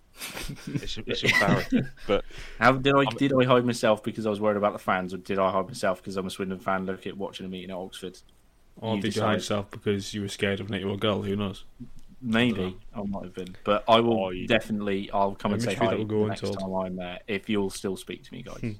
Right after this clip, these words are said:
Speaker 1: I hope you
Speaker 2: But
Speaker 1: do.
Speaker 2: the good news is all three of us are at the Pairs, I think, this year, aren't we?
Speaker 3: Uh, as it stands, yeah.
Speaker 1: As it stands, I am planning on going, yes.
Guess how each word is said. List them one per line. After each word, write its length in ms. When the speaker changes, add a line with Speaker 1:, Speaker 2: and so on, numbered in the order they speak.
Speaker 1:
I 60
hope 80
you 100
Speaker 2:
But 100
Speaker 1:
do. 40
Speaker 2:
the 80
good 240
news 260
is 140
all 120
three 280
of 80
us 160
are 80
at 60
the 80
Pairs, 340
I 20
think, 240
this 160
year, 140
aren't 140
we? 100
Speaker 3:
Uh, 420
as 180
it 100
stands, 480
yeah. 280
Speaker 1:
As 80
it 80
stands, 240
I 140
am 80
planning 260
on 120
going, 260
yes. 320